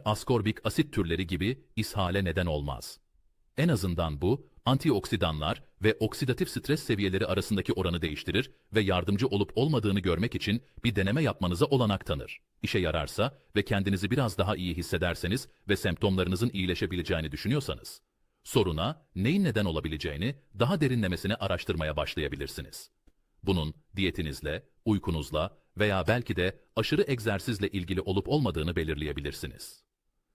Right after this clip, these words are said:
Ya da muhtemelen diş enfeksiyonuyla bağlantılı olabilir. Konuya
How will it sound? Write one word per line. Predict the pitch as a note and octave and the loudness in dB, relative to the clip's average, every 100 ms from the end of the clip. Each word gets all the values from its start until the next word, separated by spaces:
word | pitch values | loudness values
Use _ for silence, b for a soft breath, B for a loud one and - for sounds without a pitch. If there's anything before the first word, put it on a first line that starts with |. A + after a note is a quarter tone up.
| - | -2
Ya | D#2+ | 0
da | D#2 G2+ - _ F#2 | 2 -2 -4 _ -2
muhtemelen | F#2 G2 D2+ D#2 A2 b b | 0 0 -2 -4 -4 b b
diş | D#3 D#3+ | 0 2
enfeksiyonuyla | B2+ A2+ - G#2+ G#2 G2+ F#2 | 2 0 0 -2 0 0 0
bağlantılı | D#2+ D2+ D2+ E2 | 0 0 -4 -4
olabilir. | D2+ C2+ C2 - - - _ _ _ _ - | -4 -4 -8 -12 -14 -16 _ _ _ _ -2
Konuya | G#2 E2 F2 A#2 | 0 0 -2 -4